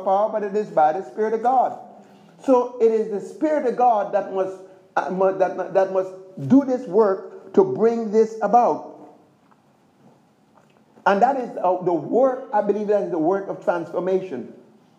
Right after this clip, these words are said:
I believe when it talks about, um, in, in, in, um, James chapter one and verse twenty-five, where it says, "Blessed is the man,"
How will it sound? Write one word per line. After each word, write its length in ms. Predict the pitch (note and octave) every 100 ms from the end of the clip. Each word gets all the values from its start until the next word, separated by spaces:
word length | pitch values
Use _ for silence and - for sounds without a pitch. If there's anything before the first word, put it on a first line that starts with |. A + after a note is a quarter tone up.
| _ -
I 100 | G#3
believe 320 | G3+ G#3+ G#3
when 160 | G#3 G3
it 140 | -
talks 320 | G#3 G3+ -
about, 400 | F3+ E3+ E3 - - - - -
um, 320 | F3 D#3 D#3
in, 180 | D#3+ D#3 -
in, 200 | D#3+ E3
in, 160 | D#3
um, 320 | D3+ D3 C3+ B2
James 300 | F#3 G3 F#3+
chapter 240 | D#3 D3+ F3+
one 380 | E3+ F3+ F3+ D#3+
and 120 | C#3+
verse 320 | C#3+ C#3 C#3 - - _
twenty-five, 600 | F#3+ D#3+ D#3 F#3+ E3+ D3+
where 220 | D3+ F3+ D#3+
it 100 | D#3
says, 280 | F3 E3+ - - -
"Blessed 400 | E3+ G3 G3 F#3
is 160 | F3
the 80 | E3
man," 640 | E3 F3+ E3 C#3 C#3+ -